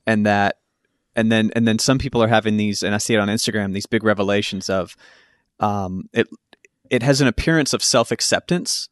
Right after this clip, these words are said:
Like, I'm, like, when you said fat happy, I just immediately went to Instagram in <laughs> my brain, and I saw, um, all the people who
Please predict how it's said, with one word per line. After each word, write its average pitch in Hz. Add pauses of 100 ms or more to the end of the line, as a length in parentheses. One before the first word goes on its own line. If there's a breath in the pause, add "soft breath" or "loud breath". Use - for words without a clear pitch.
(100)
Like, 110
I'm, 110 (120)
like, 117
when 120
you 127
said 127
fat 123
happy, 117
I 98
just 101
immediately 120
went 98
to -
Instagram 92
in 98
<laughs> -
my 156
brain, 123
and 104
I 101
saw, 123 (920 soft breath)
um, 110
all 127
the 127
people 127
who 110